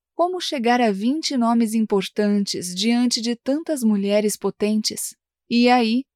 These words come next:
percebemos que Flávia está montando um álbum de mulheres que marcaram a sua vida,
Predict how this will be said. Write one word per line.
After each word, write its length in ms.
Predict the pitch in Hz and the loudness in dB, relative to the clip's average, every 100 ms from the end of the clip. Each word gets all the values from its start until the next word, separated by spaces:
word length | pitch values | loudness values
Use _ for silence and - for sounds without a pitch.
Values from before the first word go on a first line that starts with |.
| _ | _
percebemos 720 | - 285 - 262 247 262 262 | -6 -4 -2 0 2 2 0
que 140 | - 247 | -2 -6
Flávia 560 | - 220 226 226 185 | -4 0 2 0 0
está 260 | 156 170 233 | -2 -2 0
montando 540 | 233 233 233 247 240 | 2 0 0 0 0
um 240 | 254 233 220 | 2 2 2
álbum 460 | 233 254 226 240 | 2 0 0 0
de 100 | 226 | 0
mulheres 640 | 220 190 180 190 190 185 - | 0 -2 -2 -2 0 -2 -4
que 120 | 240 | -2
marcaram 640 | 233 226 - 226 233 233 | -2 -2 -2 -2 0 -2
a 60 | 233 | -2
sua 440 | - 285 285 262 | -4 -6 -2 -2
vida, 520 | 196 185 175 214 - | -2 -6 -8 -10 -14